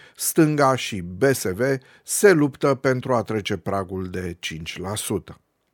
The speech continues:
În aceste condiții, există câteva întrebări cruciale. Oare cât de bine va funcționa alianța politică C D U C S U? Cu cine va forma aceasta o coaliție și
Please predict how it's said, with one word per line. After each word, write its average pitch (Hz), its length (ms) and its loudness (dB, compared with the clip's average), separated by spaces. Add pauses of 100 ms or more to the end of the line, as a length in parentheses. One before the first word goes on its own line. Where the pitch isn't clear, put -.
(840)
În 254 140 -2
aceste 202 420 4
condiții, 104 720 -2
există 196 480 0
câteva 160 420 4
întrebări 131 480 -2
cruciale. 101 720 -2 (760)
Oare 90 340 -4
cât 226 160 -2
de 190 100 4
bine 143 280 0
va 117 160 0
funcționa 110 580 -2
alianța 127 460 2
politică 120 760 0 (240)
C - 180 -2
D 113 120 0
U 98 380 -2
C 92 180 -6
S - 100 -4
U? 135 360 2 (540)
Cu - 120 -10
cine 240 340 2
va 117 160 2
forma 98 540 0
aceasta 120 420 -2
o 87 160 -6
coaliție 147 920 -2 (240)
și 160 480 -2